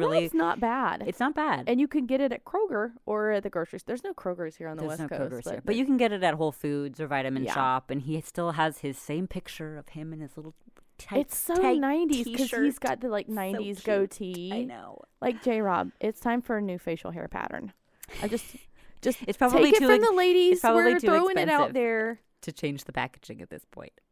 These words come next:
Speaker 2: Maybe the
Speaker 1: probably
Speaker 2: packaging,
Speaker 1: why.
Speaker 2: but I s-, I sincerely hope, J-Rob, take it for someone who loves you.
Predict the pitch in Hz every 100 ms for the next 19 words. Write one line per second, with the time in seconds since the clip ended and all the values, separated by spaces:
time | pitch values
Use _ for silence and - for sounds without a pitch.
0 | - 240 233 240 180 226 190 208 202 220
1 | - - 226 - - - _ - 233 240
2 | 226 226 - - 214 220 247 240 214 180
3 | - - - _ - 190 185 170 214 240
4 | - _ _ _ _ _ _ - _ _
5 | - 202 226 240 240 - 214 214 233 240
6 | 190 185 190 180